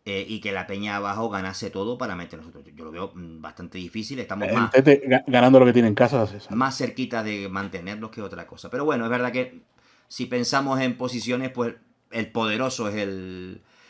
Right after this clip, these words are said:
Speaker 1: el poderoso es el, es la Unión Deportiva Las Palmas, viene además en alguna, no una racha positiva, pero coño, es un equipo que juega muy bien a la pelota, esto no podemos negarlo. <laughs> Juega muy bien a la pelota.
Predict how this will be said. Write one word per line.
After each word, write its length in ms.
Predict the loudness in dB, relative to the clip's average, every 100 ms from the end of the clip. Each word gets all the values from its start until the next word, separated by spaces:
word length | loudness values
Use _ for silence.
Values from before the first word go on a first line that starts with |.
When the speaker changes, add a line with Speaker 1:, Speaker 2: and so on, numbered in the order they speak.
| _
Speaker 1:
el 120 | -10 -6
poderoso 520 | -4 -2 -2 0 0
es 60 |
el, 100 | 0
es 120 | 0 0
la 60 |
Unión 140 | 0 -2
Deportiva 360 | -4 -6 -4
Las 100 | -4
Palmas, 540 | 2 2 2 -4 -4 -6
viene 300 | -8 -4 -2
además 280 | -2 -2 -2
en 60 | -2
alguna, 640 | -4 -4 -2 -4 -4 -8 -16 _ _
no 280 | -6 0 0
una 220 | 2 2
racha 280 | 2 0 -2
positiva, 460 | -2 -4 -4 -4 -2
pero 300 | -4 -6 -12 _ -20 -20 -14
coño, 180 | -10 -4
es 60 |
un 80 | -2
equipo 260 | -2 -4 -4
que 60 |
juega 200 | -4 -2
muy 120 | -2 -2
bien 100 | -4
a 40 |
la 100 | -6
pelota, 220 | -6 -6
esto 120 | -8 -10
no 100 | -8
podemos 240 | -8 -6
negarlo. 320 | -6 -6 -6 -12 -20 -20 -20 _
<laughs> 340 | -14 -12 -12
Juega 260 | -6 -2 -2
muy 140 | -2
bien 100 | -4
a 40 | -4
la 100 | -4
pelota. 420 | -2 -2 -4